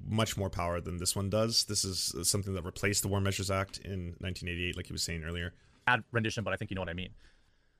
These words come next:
Speaker 2: We are not using the Emergencies Act to call in the military yet. We are not suspending
Speaker 1: <laughs>
Speaker 2: fundamental rights or overriding the Charter of Rights and Freedoms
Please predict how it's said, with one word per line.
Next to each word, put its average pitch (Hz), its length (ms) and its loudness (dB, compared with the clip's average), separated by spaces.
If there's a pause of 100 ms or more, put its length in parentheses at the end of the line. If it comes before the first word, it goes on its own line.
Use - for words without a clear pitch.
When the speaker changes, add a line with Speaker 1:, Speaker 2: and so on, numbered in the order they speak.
(680)
Speaker 2:
We 156 100 8
are 165 60 8
not 180 180 6
using 170 180 6
the 151 40 6
Emergencies 139 380 4
Act 131 160 4
to - 60 -2
call 120 140 6
in 107 40 4
the 110 60 4
military 98 420 2 (160)
yet. 87 380 4 (320)
We 147 100 8
are 156 60 8
not 143 160 6
suspending 135 340 10
Speaker 1:
<laughs> - 0 -
Speaker 2:
fundamental 170 300 8
rights 110 180 6
or 113 80 0
overriding 110 300 4
the 104 80 2
Charter 139 260 4
of 117 140 0
Rights 107 180 4
and 104 80 -4
Freedoms 139 300 2